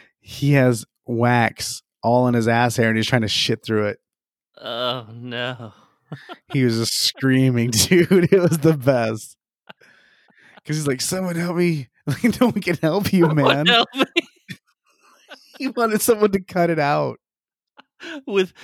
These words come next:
Speaker 2: while he's shitting.
Speaker 1: Yeah,
Speaker 2: Uh,
Speaker 1: <laughs> exactly. His,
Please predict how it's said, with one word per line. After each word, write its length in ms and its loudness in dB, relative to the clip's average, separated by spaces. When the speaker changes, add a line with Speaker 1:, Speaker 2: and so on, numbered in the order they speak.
Speaker 2:
while 220 4
he's 180 2
shitting. 540 -2
Speaker 1:
Yeah, 160 0
Speaker 2:
Uh, 100 -8
Speaker 1:
<laughs> 40 -6
exactly. 560 0
His, 200 -4